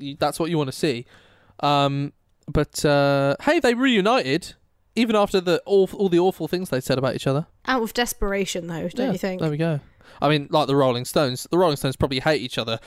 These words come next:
Speaker 1: but man, at three hundred quid a ticket, you might as well just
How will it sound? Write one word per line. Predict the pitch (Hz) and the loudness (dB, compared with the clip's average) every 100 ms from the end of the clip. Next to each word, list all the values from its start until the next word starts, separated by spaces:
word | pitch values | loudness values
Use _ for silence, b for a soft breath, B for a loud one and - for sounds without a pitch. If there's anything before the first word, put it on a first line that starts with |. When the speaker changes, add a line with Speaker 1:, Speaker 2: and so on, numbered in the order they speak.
| B - | B -2
Speaker 1:
but | 135 - - | -2 -4 -6
man, | 151 147 127 120 | -2 0 0 -4
at | 123 | -4
three | - 151 | -2 0
hundred | 135 131 135 | 0 -2 -2
quid | - 127 | 0 -2
a | |
ticket, | - 147 - 120 - b b | -2 -2 -2 -4 -6 b b
you | 135 | -2
might | 135 131 | 0 0
as | 127 | 0
well | 131 | -2
just | 127 - | -4 -8